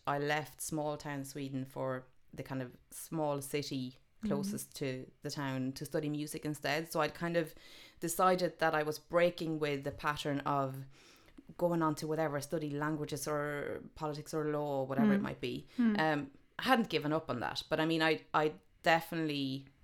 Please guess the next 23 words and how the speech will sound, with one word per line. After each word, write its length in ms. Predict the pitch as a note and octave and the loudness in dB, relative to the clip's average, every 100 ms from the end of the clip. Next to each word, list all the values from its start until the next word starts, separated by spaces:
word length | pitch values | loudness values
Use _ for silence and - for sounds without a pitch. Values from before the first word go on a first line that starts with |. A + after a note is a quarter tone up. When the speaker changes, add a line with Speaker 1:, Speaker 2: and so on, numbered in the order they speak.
| - _ - | -20 _ -6
Speaker 1:
moved 460 | D#3+ E3+ F3 D#3+ E3+ | 0 2 2 2 4
on 280 | E3+ F3+ | 6 4
from 380 | F3 - E3 D#3+ | 0 2 2 2
something, 680 | D#3+ E3+ D#3+ D#3+ A#2 D3 - | 0 0 0 -4 -8 -8 -8
and 100 | C#3+ | -4
I 80 | D3 | -2
moved, 260 | D3 D3+ - | -2 -2 -4
I 60 | C#3+ | -6
had 240 | C#3 D#3+ | -6 -4
my 140 | D#3+ D3+ | -4 -4
own 100 | D3 | -6
apartment 460 | - D#3 - - | -2 -2 -2 -8
when 100 | - D3 | -6 -6
I 40 | |
was 160 | D3 - | -6 -6
very 220 | D3 C#3+ | -6 -4
young, 340 | C#3 C3+ C#3 C#3 - - | -4 -4 -6 -10 -12 -2
Speaker 2:
Mm. 220 | G3 F3 | -2 0
Speaker 1:
um, 460 | D3+ C#3+ C#3+ C#3 C3+ C3+ - _ _ _ _ - - | 0 0 0 -2 -4 -10 -20 _ _ _ _ -20 -10
studying 360 | - E3 D3+ | -2 0 0
music, 480 | D3 D3 D3+ C#3 - - | 0 -2 -2 -4 -8 -6
and 540 | C#3+ C#3+ C#3 C3+ C3+ - - _ - - _ _ - - _ _ _ - _ _ - _ - | -2 0 0 0 -4 -12 -20 _ -20 -20 _ _ -20 -20 _ _ _ -20 _ _ -20 _ -10
yeah, 320 | - A#3+ D#3+ | 2 4 4